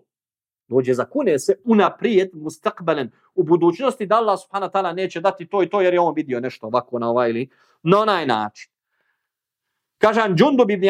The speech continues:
Abdillah, kal, kale Rasulullahi sallallahu alaihi wa sallam, od Džunduba ibn Abdillaha navodi se da je, jel, onaj poslanik sallallahu alaihi wa sallam je rekao, kale rađulun,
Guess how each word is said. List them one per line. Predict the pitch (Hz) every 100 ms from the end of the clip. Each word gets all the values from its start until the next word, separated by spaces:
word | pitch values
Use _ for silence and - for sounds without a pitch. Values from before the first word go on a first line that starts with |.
| 175
Abdillah, | 170 170 175 240 220 -
kal, | 208 214
kale | - 202 214 190
Rasulullahi | 180 196 196 190 185 175
sallallahu | 170 170 170 180 165
alaihi | 156 151 151
wa | 147
sallam, | 208 247 233 214
od | 196
Džunduba | 170 254 202 185
ibn | 170 160
Abdillaha | 151 151 156 156 214 220 190
navodi | 180 180 202 190
se | 202 202
da | 170
je, | 170
jel, | 190 - _ _ _ _ _ _ _ _
onaj | 135 143 151
poslanik | 143 147 185
sallallahu | 170 156
alaihi | 196 196
wa | 165
sallam |
je | 165
rekao, | 208 202 175
kale | - 233 226 208 180 165
rađulun, | 170 214 185 170 151 123